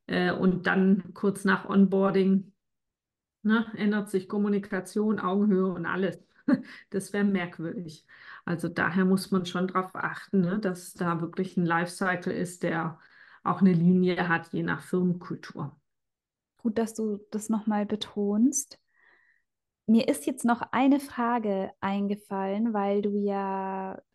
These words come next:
Speaker 2: Authentizität und Natürlichkeit betonst und den gesunden Menschenverstand und auch die, also die fachliche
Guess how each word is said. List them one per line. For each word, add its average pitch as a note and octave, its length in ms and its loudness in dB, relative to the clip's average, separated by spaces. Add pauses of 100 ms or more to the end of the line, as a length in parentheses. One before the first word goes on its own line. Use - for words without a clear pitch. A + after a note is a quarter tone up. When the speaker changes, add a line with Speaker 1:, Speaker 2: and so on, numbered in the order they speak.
Speaker 2:
Authentizität G#3+ 1500 -2
und G3+ 360 -2
Natürlichkeit G#3 920 -4
betonst G#3 760 -2
und G3 380 -6
den G3 100 -4
gesunden G3 420 -4
Menschenverstand A3+ 1000 -4
und - 180 -6
auch G3 160 -4
die, F#3+ 360 -8 (840)
also F3+ 520 0
die F3+ 200 -8
fachliche A3+ 720 -2